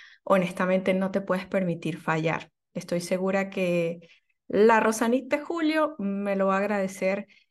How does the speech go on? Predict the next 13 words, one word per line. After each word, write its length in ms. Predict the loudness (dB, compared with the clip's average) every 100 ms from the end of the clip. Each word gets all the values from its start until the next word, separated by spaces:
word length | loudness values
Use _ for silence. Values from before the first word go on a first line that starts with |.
| _ -2
enormemente. 1000 | 0 0 -2 -4 -4 -6 -8 -10 -16 _ _ _ -4
Y 240 | 2 2
justamente 880 | 4 2 4 4 6 4 2 0 0
por 140 | -2
eso 200 | -2 -2
he 40 | -4
traído 580 | 0 2 4 2 0 -4
este 260 | -16 -6 -2
tema 400 | 4 4 4 0
del 100 | 0
día 240 | 0 0
de 120 | 0
hoy. 260 | 2 2 0